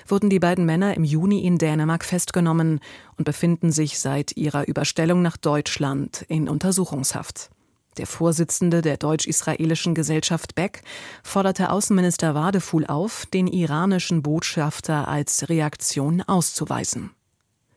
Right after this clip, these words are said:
Zehn Bürgerrechtsorganisationen haben in Karlsruhe den dreißigsten Grundrechte-Report vorgestellt. Darin stößt vor allem eine zunehmende Militarisierung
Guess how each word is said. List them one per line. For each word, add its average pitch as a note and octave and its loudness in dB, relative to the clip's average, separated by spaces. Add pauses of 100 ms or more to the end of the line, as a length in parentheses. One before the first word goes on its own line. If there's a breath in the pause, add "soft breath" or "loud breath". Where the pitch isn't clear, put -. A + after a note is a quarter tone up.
(1120)
Zehn A3 2
Bürgerrechtsorganisationen E3+ 2
haben F#3+ 0
in E3+ 0
Karlsruhe F#3+ 0
den F3 0
dreißigsten E3+ 0
Grundrechte-Report D3+ -2
vorgestellt. - -6 (640 loud breath)
Darin D3 -2
stößt E3+ 0
vor - 0
allem G#3 4
eine F#3 2
zunehmende F3+ 2
Militarisierung E3 2